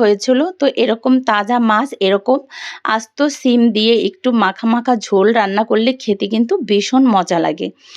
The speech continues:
তো আমি কিন্তু এখন ঢাকনা তুলে আর একটু নেড়ে চেড়ে দিয়েছিলাম। মাশাআল্লাহ, রান্নাটা কিন্তু শেষ, দেখতে কিন্তু দারুণ লোভনীয় লাগছে, খেতেও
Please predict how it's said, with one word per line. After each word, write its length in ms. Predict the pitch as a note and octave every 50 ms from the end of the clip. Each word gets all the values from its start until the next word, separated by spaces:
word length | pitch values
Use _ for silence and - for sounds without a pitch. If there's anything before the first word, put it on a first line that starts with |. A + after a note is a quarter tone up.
| - - - - _ _
তো 80 | - D#4 D4+ - C#4+
আমি 140 | C#4+ D4 D4+
কিন্তু 300 | D4+ D#4 D4 D4 C#4 D#4+ E4+ F4+ E4 C#4
এখন 240 | C#4+ - - C#4 D4 E4+ A#4 C#5 - _ _ _ _ _ _ _ -
ঢাকনা 360 | C#4 C#4 B3 B3 - C#4 C#4 C#4 C4+
তুলে 180 | C4+ C4+ C#4 C#4+ - A3
আর 80 | A3 A3 A#3+ A#3+
একটু 180 | A#3 - - C4+ B3+
নেড়ে 200 | A#3+ A#3 A#3 B3+ B3+
চেড়ে 160 | C4 B3+ C4 A3
দিয়েছিলাম। 420 | A3+ A3+ G#3+ G#3+ - B3 C#4 C#4 B3 A3
মাশাআল্লাহ, 440 | G3+ A3 A3+ - B3 A#3 A#3+ C#4+ C#4+
রান্নাটা 400 | B3 A3 G3+ G3+ G#3+ G#3+ - A#3+ A#3
কিন্তু 300 | B3 B3 A#3+ A#3 C4+ C#4 C4+ - -
শেষ, 220 | - A#3 G#3+ A3+ D#4 - G#3+ G3
দেখতে 260 | G#3+ G#3+ - _ - B3
কিন্তু 260 | - B3 B3 A#3+ C#4 B3+ G3 - A3+
দারুণ 340 | G#3+ G#3+ G#3 G#3+ G#3+ A#3+ B3+ B3+ A3
লোভনীয় 440 | G3 G3 G3 G#3+ A#3 A#3 A#3 B3 B3
লাগছে, 380 | B3 A3+ G#3+ A3+ - - - D#4 A#4+ C5 - - - - - - _ -
খেতেও 320 | - A#3+ A3 - B3+